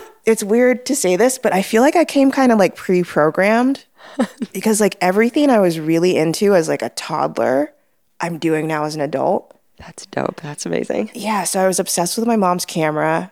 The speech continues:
Speaker 1: We had rose bushes on the side of our house, and I used to stare at, like, the ladybugs and the honeybees in there for hours.
Speaker 2: Oh.
Speaker 1: And I remember one time there was a snake in our yard, and I was so excited to see it.
Speaker 2: <gasps>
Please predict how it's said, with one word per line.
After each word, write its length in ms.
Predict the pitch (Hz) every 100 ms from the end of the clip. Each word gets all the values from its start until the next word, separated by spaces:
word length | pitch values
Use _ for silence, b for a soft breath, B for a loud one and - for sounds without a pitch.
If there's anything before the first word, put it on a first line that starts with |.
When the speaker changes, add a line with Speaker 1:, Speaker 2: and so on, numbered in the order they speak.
| _
Speaker 1:
We 120 | 165
had 420 | 170 170 170 165 -
rose 320 | - 175 185 170
bushes 400 | 160 - 170 165
on 120 | 156
the 40 |
side 240 | 151 156 156
of 100 | 156
our 120 | 151
house, 560 | 151 139 170 - - b b b _
and 320 | 160 160 156 143
I 40 |
used 180 | 170 165
to 80 | 170
stare 320 | - 175 165
at, 80 | 139
like, 140 | 143
the 100 | 156
ladybugs 760 | 151 156 170 170 180 185 190 185
and 140 | - 151
the 40 |
honeybees 540 | 156 156 160 175 180 180
in 60 |
there 120 | 175
for 220 | 170 151 - -
hours. 680 | 135 147 180 214 226 - - -
Speaker 2:
Oh. 280 | 320 294 - -
Speaker 1:
And 120 | 170
I 60 | 170
remember 300 | 170 175 170
one 160 | 170
time 160 | 165 170
there 100 | 160
was 100 | 147
a 40 | 147
snake 380 | - 165 160
in 100 | 190
our 140 | 190 196
yard, 280 | 202 208 185
and 40 |
I 60 | 151
was 120 | 147
so 380 | - - 170 165
excited 540 | 165 - 147 160 170
to 100 | 165
see 260 | - 170 170
it. 260 | 196 214
Speaker 2:
<gasps> 60 | -